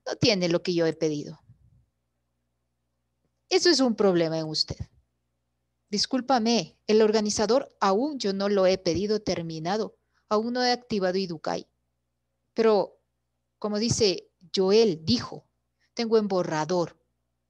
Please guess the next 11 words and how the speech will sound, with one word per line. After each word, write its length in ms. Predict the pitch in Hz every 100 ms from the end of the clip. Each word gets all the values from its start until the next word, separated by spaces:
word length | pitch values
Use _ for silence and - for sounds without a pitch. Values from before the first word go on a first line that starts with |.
| _ -
Entonces, 760 | 240 233 269 262 294 294 - _ _ _ -
dame 260 | 269 233 254
un 100 | 254
resumen 600 | 277 - 208 226 233 -
lo 380 | - 214 214 214
que 280 | - 214 202 - _
usted 540 | - 247 - 220 214 - _ _ _ _ -
tiene 440 | - 220 214 226 _
en 180 | 196 185
borrador, 500 | 165 175 247 427 359
pues. 340 | 202 190 -